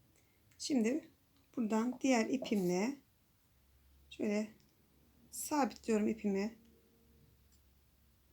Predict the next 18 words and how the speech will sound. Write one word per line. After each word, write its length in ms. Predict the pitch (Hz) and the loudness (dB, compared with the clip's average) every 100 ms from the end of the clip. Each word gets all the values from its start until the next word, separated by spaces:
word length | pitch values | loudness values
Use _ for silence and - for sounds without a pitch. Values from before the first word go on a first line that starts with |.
| _ - | _ -6
Hafif 340 | 330 285 - | -4 -4 -2
biraz 280 | 240 214 - | 2 2 0
uzun 280 | 208 208 185 | -2 -2 -2
bıraktım. 400 | 185 180 - 185 | -2 -4 -6 -6
Şimdi 220 | 220 208 | -4 -2
onu 160 | 208 | -2
da 60 | 180 | -2
göstereceğim 680 | 202 196 - 185 170 175 170 | -4 -6 -4 -6 -6 -6 -6
size. 180 | - 202 | -8 -10
Hafif. 440 | - 262 269 - _ _ - 214 - - _ _ _ _ _ _ _ _ _ _ - | -8 -8 -10 -14 _ _ -10 -10 -10 -20 _ _ _ _ _ _ _ _ _ _ -4
Buradaki 720 | 285 220 220 - 196 196 - - | -2 0 -2 -2 -2 -2 -4 -4
en 220 | 233 214 | 0 0
baştaki 680 | 190 - 185 - 196 208 - _ _ - _ _ | 0 -4 -6 -8 -8 -6 -10 _ _ -20 _ _
bu 120 | - - | -12 -2
ilmeğimizin 640 | 208 196 185 180 - 170 | 0 2 0 -2 -6 -12
içinden 540 | - - 175 165 - | -8 -6 -4 -6 -8
kapattım. 880 | - - 220 226 220 - - 214 220 - _ - _ _ _ - _ | -10 -10 -4 -4 -4 -10 -4 0 -2 -4 _ -20 _ _ _ -20 _
Sabitledim. 1000 | - - 254 190 190 208 175 185 185 220 | -10 0 2 0 -2 -8 -8 -6 -6 -8